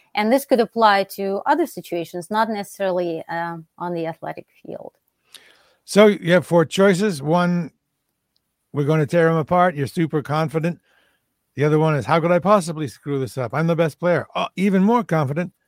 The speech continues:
Speaker 1: <laughs>
Speaker 2: in yourself. The first one, you're kind of confident on the team. The next one, in yourself. The next one is, "Ah, this isn't really for me. I don't need this pressure. I'll play the game. I don't really care about it."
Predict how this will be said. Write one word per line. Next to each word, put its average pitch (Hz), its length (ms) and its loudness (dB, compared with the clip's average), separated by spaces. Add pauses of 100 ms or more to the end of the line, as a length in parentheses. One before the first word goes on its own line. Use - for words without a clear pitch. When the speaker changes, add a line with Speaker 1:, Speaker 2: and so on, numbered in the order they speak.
(100)
Speaker 1:
<laughs> 202 300 -4
Speaker 2:
in 160 140 4
yourself. 185 720 4
The 131 80 -8
first 208 280 -2
one, 170 140 -2
you're 143 140 -2
kind 147 200 -2
of 113 120 -6
confident 127 400 -4
on 120 80 -4
the 110 80 -8
team. 160 460 -6 (460)
The 123 140 -16
next 135 260 -8
one, 131 240 -4 (120)
in 143 140 -2
yourself. 143 560 2 (1300)
The 139 100 0
next 156 240 0
one 143 160 2
is, 117 120 -2
"Ah, 180 360 4
this 151 180 0
isn't 147 280 0
really 147 240 2
for 131 180 -4
me. 147 560 0 (120)
I 139 100 2
don't 139 180 -2
need 135 140 -4
this 117 160 -8
pressure. 143 600 0
I'll 127 80 -6
play 143 220 -4
the 123 100 -4
game. 135 460 -4 (180)
I 120 100 -8
don't 131 140 -6
really 120 220 -4
care 131 280 -2
about 117 240 -2
it." 113 100 -6